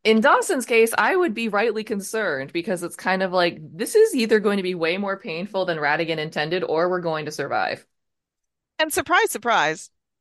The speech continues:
Speaker 2: they do
Speaker 1: They
Speaker 2: survive.
Speaker 1: survive.
Speaker 2: After amazing hijinks that not only free Basil and Dawson, but also Olivia, Basil grabs everyone, knows that the camera's going to take a quick photo, so
Speaker 1: Oh,
Speaker 2: quick
Speaker 1: because
Speaker 2: change.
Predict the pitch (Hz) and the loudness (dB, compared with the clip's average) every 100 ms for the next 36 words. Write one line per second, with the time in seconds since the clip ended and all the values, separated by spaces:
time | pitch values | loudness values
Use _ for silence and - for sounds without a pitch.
0 | _ 208 285 262 311 - 214 190 190 - | _ -6 -4 0 0 2 2 0 0 -2
1 | - - _ - - 254 - 254 - 233 | -6 -14 _ -14 -4 -4 0 0 2 2
2 | 262 311 277 233 196 170 165 165 170 - | 0 0 -2 -2 0 -2 -4 -10 -10 -10
3 | 190 185 190 170 - 208 202 226 196 226 | 0 2 2 0 -4 -2 2 2 2 -2
4 | 220 196 190 185 - - 196 185 175 170 | -2 -6 -8 -10 -16 -6 -4 -2 -2 -4
5 | - 180 165 180 185 180 165 165 - 156 | -4 -2 0 0 -4 -2 -2 -4 -6 -8
6 | 170 175 233 247 196 170 170 160 147 139 | -2 0 0 0 -4 -4 -6 -6 -8 -8
7 | - - _ _ _ - 269 220 240 247 | -14 -20 _ _ _ -2 2 2 2 -2
8 | 214 208 226 202 180 170 170 165 160 160 | 0 2 2 0 -4 -4 -6 -6 -8 -10
9 | 175 202 202 240 226 226 214 208 190 185 | -12 -4 -2 -2 -4 -4 -2 -4 -4 -8
10 | 175 - 175 175 - 196 - 196 180 160 | -8 -8 -8 -8 -10 -10 -2 0 2 0
11 | 170 - 165 160 _ _ _ _ - 214 | -4 -2 -2 -2 _ _ _ _ 4 6
12 | 220 233 226 | 6 4 6